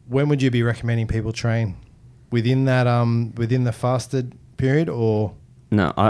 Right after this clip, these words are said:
Speaker 2: I recommend training, um,
Speaker 1: In the window of eating?
Speaker 2: in the window of eating, or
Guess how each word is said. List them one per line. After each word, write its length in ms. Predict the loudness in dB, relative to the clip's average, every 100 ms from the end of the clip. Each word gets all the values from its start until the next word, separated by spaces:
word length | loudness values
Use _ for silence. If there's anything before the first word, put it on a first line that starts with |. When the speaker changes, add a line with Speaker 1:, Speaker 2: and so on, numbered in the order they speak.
| 4
Speaker 2:
I 100 | 4
recommend 460 | 4 2 2 2
training, 480 | 2 2 2 2 0 0
um, 400 | 0 2 -2 -4 -8
Speaker 1:
In 140 | -4
the 80 | -4
window 360 | -4 -4 -2 -2
of 100 | -4
eating? 320 | -4 -4 -6 -2
Speaker 2:
in 100 | 0
the 80 | 2
window 160 | 0
of 80 | -2
eating, 280 | 0 0 2
or 260 | 0 -2